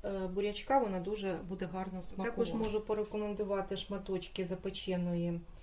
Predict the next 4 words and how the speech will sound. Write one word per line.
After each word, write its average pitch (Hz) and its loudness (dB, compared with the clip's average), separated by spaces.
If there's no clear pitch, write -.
скумбрії. 214 0
Теж 220 -2
буде 208 2
гарно 202 0